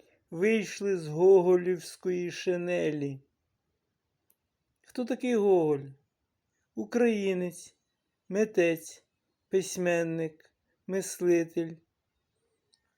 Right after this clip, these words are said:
який прославився тим, що українську народну традицію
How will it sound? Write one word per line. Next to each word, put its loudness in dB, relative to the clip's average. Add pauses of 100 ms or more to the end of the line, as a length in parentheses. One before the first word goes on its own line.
(640)
який -2
прославився 0
тим, -2
що -2 (640)
українську 0
народну 2
традицію -4